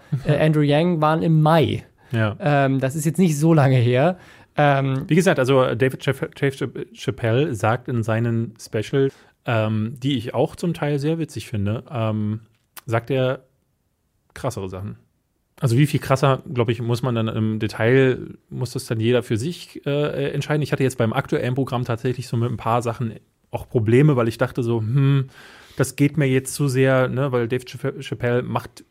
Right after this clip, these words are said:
Speaker 2: äh, wo-, worin der richtig gut ist, sind so, so kluge Beobachtungen der Gesellschaft und, äh, seines Umfelds. Was ich weniger cool finde, ist so, wenn du so eine persönliche Agenda auf der Bühne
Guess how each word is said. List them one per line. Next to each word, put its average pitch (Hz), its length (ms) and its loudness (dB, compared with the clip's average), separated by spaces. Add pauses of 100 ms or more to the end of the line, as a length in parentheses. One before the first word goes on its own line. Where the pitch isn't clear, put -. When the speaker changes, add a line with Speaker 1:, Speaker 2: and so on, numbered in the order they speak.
(260)
Speaker 2:
äh, - 360 -18
wo-, 131 320 0
worin 139 240 4
der 151 120 6
richtig - 280 -2 (380)
gut 185 260 -2
ist, - 220 -14
sind 123 140 -2
so, 123 120 -2
so 117 120 -2
kluge 160 420 -2
Beobachtungen 131 1080 -2
der 120 140 -6
Gesellschaft 107 640 -4
und, 110 420 -4
äh, 113 140 -4
seines 104 260 -4
Umfelds. 131 600 -4 (320)
Was 117 140 -6
ich - 220 -8 (360)
weniger 151 400 4 (120)
cool 147 120 6
finde, 143 320 0
ist - 120 -8
so, 127 100 -4
wenn 123 80 -2
du 123 60 -4
so 117 100 -4
eine 110 80 -4
persönliche 127 500 0
Agenda 117 320 0
auf 101 160 -6
der 104 200 0
Bühne 110 420 0